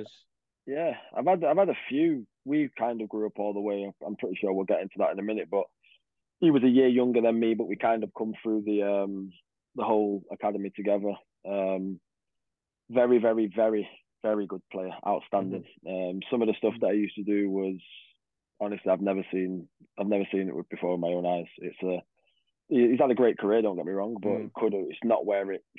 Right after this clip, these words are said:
Speaker 2: should have been. I think, which he knows
Speaker 1: Mm.
Speaker 2: himself, and I think he wouldn't mind me saying that, to be fair. But, you know, great, great footballer. Even to this day, he's still ridiculous. <laughs>
Speaker 1: Yeah, yeah.
Speaker 2: But I, I, I, I played with some, some good players:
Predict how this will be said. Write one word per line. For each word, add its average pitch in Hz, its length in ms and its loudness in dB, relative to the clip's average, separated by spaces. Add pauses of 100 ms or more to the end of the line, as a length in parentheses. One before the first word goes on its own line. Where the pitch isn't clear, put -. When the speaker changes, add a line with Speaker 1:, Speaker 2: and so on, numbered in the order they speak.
(180)
Speaker 2:
should 98 120 -4
have 95 120 -4
been. 104 200 -4 (400)
I 98 140 -4 (100)
think, 107 140 -2
which - 260 -2
he 104 160 4
knows 98 240 0
Speaker 1:
Mm. 95 120 -4
Speaker 2:
himself, 101 400 0
and 95 220 -8 (800)
I 101 60 -2
think 104 200 -4
he 101 80 -2
wouldn't 98 240 -2
mind 98 240 0
me 92 160 -4
saying 101 260 0
that, 92 200 -6
to - 60 -14
be 95 160 -6
fair. 107 200 2 (200)
But, 95 260 2 (180)
you 113 80 -4
know, 95 340 -2 (240)
great, 107 340 2 (140)
great 101 240 -2
footballer. 98 400 -2
Even 110 220 0
to 98 80 -6
this 92 160 -6
day, 104 160 2
he's 101 220 -2
still 98 320 -6 (260)
ridiculous. 101 480 -8 (300)
<laughs> - 300 -2
Speaker 1:
Yeah, 107 220 -4
yeah. 104 220 -4 (120)
Speaker 2:
But 131 200 4
I, 123 80 6 (100)
I, 170 120 2
I, 151 180 2
I - 100 4
played 180 220 2
with 135 140 -4
some, 120 340 -6 (120)
some 110 140 -6
good 104 200 0
players: 104 360 2